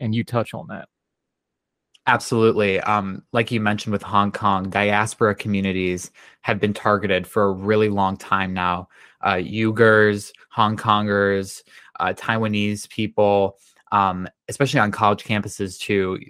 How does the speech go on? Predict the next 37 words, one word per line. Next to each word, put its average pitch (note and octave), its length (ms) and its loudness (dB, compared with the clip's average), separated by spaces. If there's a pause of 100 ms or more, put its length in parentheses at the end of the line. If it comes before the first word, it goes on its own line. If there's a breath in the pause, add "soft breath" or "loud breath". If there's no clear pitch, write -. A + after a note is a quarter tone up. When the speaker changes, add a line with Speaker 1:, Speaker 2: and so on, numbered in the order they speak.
Speaker 2:
There's, G2 560 -4
you G#2 100 -10
know, F#2 160 -8
the G#2 100 -18
C A2 200 0
S G2 200 -2
S G2 220 0
A, F#2 380 2 (480 soft breath)
uh, F#2 200 2
which F#2+ 180 -4
is F#2+ 140 -10
the F#2+ 140 -4
Chinese G2+ 400 -4
Student G2+ 280 -6
Scholars G2 340 0
Association, A2 880 0
which, F#2 400 -2
you G2+ 80 -14
know, G2+ 160 -4
there's G2 200 -2
a - 60 -10
bunch G2 220 -4
of - 60 -4
accusations F#2+ 880 -4
that F2+ 320 0 (180 loud breath)
the - 80 -16
Chinese G2 380 0
government F#2+ 440 -2
uses G2 380 -2
that F#2+ 200 2
organization F#2 680 0
on F#2 160 2
campuses F#2+ 720 -2
to - 80 -4
spy F#2+ 420 2
on F#2 160 2
dissent, F#2 480 -2